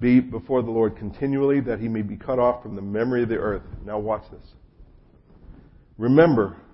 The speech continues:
God, that he did not remember to show loving kindness, but he persecuted the afflicted and needy man and the despondent in heart to put them to death. He also loved cursing, so it came to him."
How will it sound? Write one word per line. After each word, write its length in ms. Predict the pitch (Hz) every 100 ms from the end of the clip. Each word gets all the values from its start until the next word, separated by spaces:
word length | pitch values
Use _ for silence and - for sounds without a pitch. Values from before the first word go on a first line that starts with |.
| _ 95
God, 320 | 101 98 95
that 120 | 101
he 80 | 98
did 200 | 107 113
not 220 | 113 113
remember 400 | 104 104 110 117
to 120 | 104
show 280 | 98 - 113
loving 360 | 107 101 101 104
kindness, 580 | - 98 98 90 - _ _ - - -
but 100 | 101
he 100 | 98
persecuted 760 | - 160 156 110 - 98 90
the 80 | 87
afflicted 560 | 87 - 95 - 87 -
and 220 | 95 87
needy 260 | 98 101
man 320 | 101 95 87 82 _ _ _ _ _ _
and 120 | 95 98
the 40 |
despondent 640 | 90 95 - 101 101 95
in 120 | 92 92
heart 340 | 101 98 -
to 60 | -
put 240 | - 107 98
them 180 | 98
to 100 | 90
death. 240 | 92 95 85 - _ _ - - _ _ _ - _
He 200 | - 107 -
also 460 | 101 135 - -
loved 580 | 151 139 107 107 107 104
cursing, 520 | - - 110 - 85 82 _ _ _ _ _ - _ - - - _
so 220 | 95 90
it 60 | 90 _ -
came 180 | 123
to 160 | 110 -
him." 180 | 78